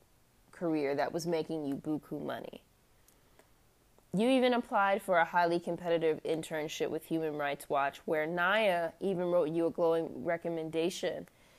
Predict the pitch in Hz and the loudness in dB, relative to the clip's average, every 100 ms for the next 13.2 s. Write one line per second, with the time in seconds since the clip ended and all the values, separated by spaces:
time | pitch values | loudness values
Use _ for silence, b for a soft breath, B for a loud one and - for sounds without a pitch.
0 | b b 185 202 190 196 - - 190 202 | b b 2 6 6 4 0 -6 0 0
1 | - 208 254 - 277 254 214 190 - 175 | 0 0 2 2 2 2 2 0 0 0
2 | 180 170 - - 170 175 160 156 151 - | 0 -4 -4 -4 -2 0 2 0 0 -4
3 | _ - - 185 190 180 175 170 170 170 | _ -10 -4 -2 2 4 6 6 6 0
4 | - _ _ 165 180 180 175 170 165 160 | -8 _ _ 0 2 2 2 2 2 0
5 | - _ _ - 175 165 - 170 _ _ | -4 _ _ -2 -2 -2 -8 -16 _ _
6 | _ _ _ _ _ _ _ _ _ _ | _ _ _ _ _ _ _ _ _ _
7 | _ _ _ _ _ 180 - 190 214 214 | _ _ _ _ _ -18 -2 2 4 6
8 | 202 185 180 - 185 180 170 - b b | 6 2 -2 0 4 4 2 -2 b b
9 | b - 170 180 180 180 - 175 170 165 | b -4 4 8 8 6 2 0 0 0
10 | 156 156 160 - - - - 180 175 175 | 0 0 -2 -6 -16 -8 0 4 4 2
11 | 170 - 170 170 165 160 160 - 160 165 | -2 0 0 2 0 0 -2 0 4 4
12 | 156 156 156 165 190 180 175 170 156 156 | 2 2 0 -2 -2 0 0 0 0 2
13 | 156 151 | 0 0